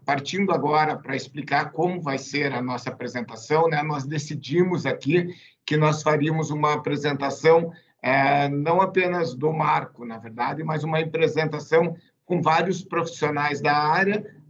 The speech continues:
pra que a gente não ficasse, assim, na monotonia de uma única pessoa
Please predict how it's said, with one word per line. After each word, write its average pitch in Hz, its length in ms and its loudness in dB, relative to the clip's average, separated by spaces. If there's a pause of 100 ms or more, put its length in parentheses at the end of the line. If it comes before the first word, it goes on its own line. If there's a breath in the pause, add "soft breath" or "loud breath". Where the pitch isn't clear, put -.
(180)
pra 202 120 0
que 220 120 0
a 226 40 6
gente 214 240 0
não 233 140 0
ficasse, 185 480 -2
assim, 175 260 -4
na 156 140 0
monotonia 160 680 2
de 147 120 0
uma 156 240 2
única 160 360 0
pessoa 147 640 -2